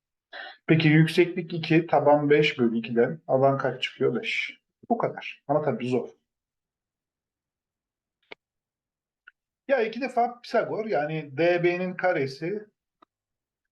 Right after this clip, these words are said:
on ikinin karesi eşittir on üçün karesi. Yani buradan beş, on iki, on üç üçgeni olduğunu gördünüz. Ama yeterli bir bilgi mi? Değil. Bakın on üçe ait yüksekliği biliyor muyum? Bilmiyorum.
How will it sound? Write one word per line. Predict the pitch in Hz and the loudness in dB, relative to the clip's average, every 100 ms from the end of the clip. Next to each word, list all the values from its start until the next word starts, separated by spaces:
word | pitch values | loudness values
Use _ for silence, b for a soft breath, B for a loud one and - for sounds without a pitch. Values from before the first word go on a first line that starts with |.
| _ _ _ _ _ _ _ _ _ - | _ _ _ _ _ _ _ _ _ 0
on | 160 | 2
ikinin | 170 165 160 160 | 2 4 4 4
karesi | 160 160 147 - 127 | 2 2 0 -4 -4
eşittir | 120 131 - 110 | -2 -6 -8 -14
on | 113 120 | -4 -2
üçün | 139 170 165 | -2 -2 2
karesi. | 165 165 165 160 | 4 4 2 2
Yani | 113 120 | 2 2
buradan | 135 127 113 | 2 2 2
beş, | 120 117 | 0 0
on | 127 | 0
iki, | 127 110 | 0 -2
on | 107 | -4
üç | 117 | -4
üçgeni | 160 - 160 | -4 -2 2
olduğunu | 160 160 160 170 | 4 2 0 0
gördünüz. | 170 165 165 180 180 - _ | 0 0 -2 -8 -10 -16 _
Ama | 143 214 214 160 | 2 4 2 0
yeterli | 151 156 175 196 208 | -4 0 0 -2 -6
bir | 170 | -6
bilgi | 156 147 214 | -6 -6 0
mi? | 240 190 | 2 4
Değil. | 208 170 127 | 4 2 0
Bakın | - 127 117 | -2 -4 -2
on | 147 185 | 0 2
üçe | - 180 | 4 4
ait | 180 165 | 4 2
yüksekliği | 170 - 180 165 180 | -10 -4 -4 -2 -4
biliyor | 185 185 | 0 0
muyum? | 143 190 180 | 0 -6 -6
Bilmiyorum. | 190 190 175 - | -6 -2 -2 -4